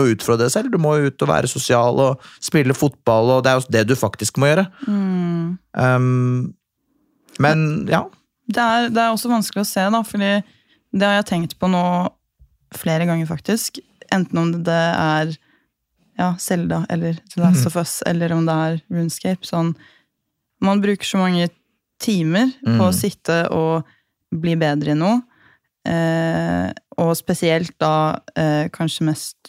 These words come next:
Speaker 2: RuneScape, at man liksom leveler opp i ting. Ja, Fortnite også, for den saks skyld, som jeg har spilt veldig mye i sommer.
Speaker 1: Ja, det
Speaker 2: Og så blir det litt sånn derre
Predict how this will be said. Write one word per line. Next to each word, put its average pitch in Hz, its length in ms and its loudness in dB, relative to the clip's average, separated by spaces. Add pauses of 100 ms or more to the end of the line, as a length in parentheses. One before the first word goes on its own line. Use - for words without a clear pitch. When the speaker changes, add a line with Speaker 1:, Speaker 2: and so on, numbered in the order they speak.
(160)
Speaker 2:
RuneScape, 165 540 -2 (800)
at 180 160 -2
man 175 160 2
liksom 165 320 0
leveler 160 500 0
opp - 240 -12
i 151 60 -4
ting. 185 200 0 (380)
Ja, - 180 -2
Fortnite 165 440 -6
også, 160 240 -2
for - 100 -8
den 156 100 -2
saks - 200 -8
skyld, 175 120 -4
som - 120 -6
jeg 160 80 -2
har - 60 -12
spilt - 200 -10
veldig 160 220 -4
mye 160 100 -2
i 160 80 -4
sommer. 180 240 -4
Speaker 1:
Ja, 55 300 0 (160)
det 50 360 -12 (240)
Speaker 2:
Og - 80 -2
så 240 120 0
blir 214 140 2
det 214 80 0
litt 220 120 0
sånn 202 140 0
derre 185 480 2